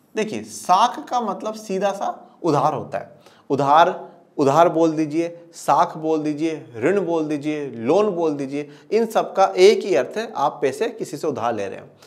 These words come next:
अब देखिए, साख का अगर सही मायने में अर्थ देखा जाए तो साख का मतलब एक प्रकार से इमेज होता है, रेपुटेशन होती है। ठीक है, मतलब किसी की जो इज्जत वाली बात होती है ना कि साहब मेरी इज्जत, <coughs> तो उसको साख के लिए यूज़ करा जाता है।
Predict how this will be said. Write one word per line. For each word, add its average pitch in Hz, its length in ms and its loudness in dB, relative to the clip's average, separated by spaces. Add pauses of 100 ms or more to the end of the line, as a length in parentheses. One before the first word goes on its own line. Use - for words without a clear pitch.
(420)
अब 254 160 4
देखिए, 285 300 0
साख 220 500 0
का 254 160 -2
अगर 220 300 -2
सही 214 280 0
मायने 196 340 -2
में 196 100 -4
अर्थ 170 260 -2
देखा 151 300 -4
जाए 147 160 -6
तो - 80 -12
साख - 500 -6
का 175 100 -6
मतलब 156 320 -8
एक 147 220 -6
प्रकार 143 220 -4
से 143 200 -10
इमेज 135 320 -4
होता 101 220 -10
है, 101 100 -8
रेपुटेशन 135 580 -4
होती 104 260 -18
है। 82 120 -18 (440)
ठीक 156 100 -4
है, - 220 -6 (380)
मतलब 175 260 -2
किसी 175 220 -4
की 185 120 -2
जो 196 260 0
इज्जत 240 300 4
वाली 220 220 6
बात 170 240 4
होती 160 180 -2
है 190 60 0
ना 208 60 -2
कि 180 120 -8
साहब 147 160 -2
मेरी 160 260 4
इज्जत, - 260 -4 (440)
<coughs> - 340 -2
तो 214 140 -4
उसको 262 500 -2 (240)
साख 202 480 0
के 208 80 2
लिए 175 240 4
यूज़ 147 180 -2
करा 113 160 -2
जाता 104 280 -6
है। - 120 -16